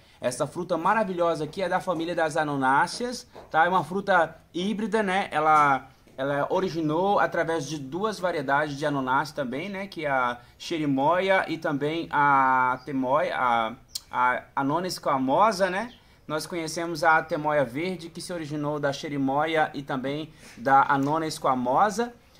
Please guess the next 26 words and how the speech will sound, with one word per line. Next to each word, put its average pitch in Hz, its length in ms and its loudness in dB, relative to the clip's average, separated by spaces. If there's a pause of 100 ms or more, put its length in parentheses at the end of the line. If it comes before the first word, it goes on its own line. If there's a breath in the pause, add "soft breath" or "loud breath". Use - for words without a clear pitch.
(220 loud breath)
E 180 200 -4
esta 233 240 2
variedade 196 540 2
aqui 190 180 -6
ainda 214 300 -2
é - 20 2
um 214 60 2
pouco 233 380 -2
difundida 208 640 -4
aqui 202 160 -6
no 202 80 -4
Brasil. 156 580 2 (1600)
Eu 131 120 -12
quero, 208 340 -2
vou 196 320 0
tirar 185 280 0
essa 185 140 -2
fruta 175 240 -10
agora 180 240 -4
que 190 120 -10
tá 185 160 -2
madurinha, 190 760 -2
gente, 180 380 -8
ó. 180 220 -4 (440)
Tá 143 120 -8
madurinha. 165 840 -6